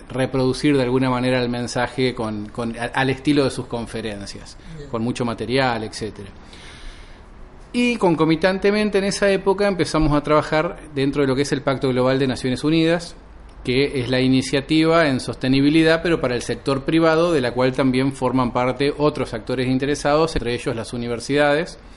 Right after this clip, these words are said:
Speaker 1: Eh, y desde el dos mil nueve que venimos trabajando junto con, con el Pacto Global de Naciones Unidas,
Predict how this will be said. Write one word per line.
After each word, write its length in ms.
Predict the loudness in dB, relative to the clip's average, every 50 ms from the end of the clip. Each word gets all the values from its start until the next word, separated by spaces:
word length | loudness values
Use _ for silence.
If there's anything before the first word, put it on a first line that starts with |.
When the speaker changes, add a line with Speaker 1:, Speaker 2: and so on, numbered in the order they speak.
| -18 -18 -18 -18 -20 -20 -20 -20 -20 -20 -16 -8
Speaker 1:
Eh, 340 | -4 -4 -2 -2 -2 -4 -2 0
y 100 | 2 2
desde 180 | 4 4 2
el 60 | 2
dos 140 | 2 0 2
mil 200 | 2 2 2 4
nueve 300 | 4 4 4 4 4 2
que 100 | 2 0 -2
venimos 360 | 0 0 0 0 0 0 -2
trabajando 600 | -2 -2 -2 -2 -2 -2 -2 0 2 0 0 -2
junto 360 | -2 -4 -4 -2 -2 -4 -4
con, 460 | -4 -6 -8 -8 -8 -10 -12 -14 -16 -10
con 200 | -8 -6 -6 -6
el 100 | -4 -4
Pacto 260 | -4 -4 -2 0 0
Global 240 | 0 2 2 2 0
de 120 | 0 -2
Naciones 400 | -4 -6 -4 -2 -2 -2 -2 0
Unidas, 520 | 2 4 4 6 4 4 2 -2 -8 -14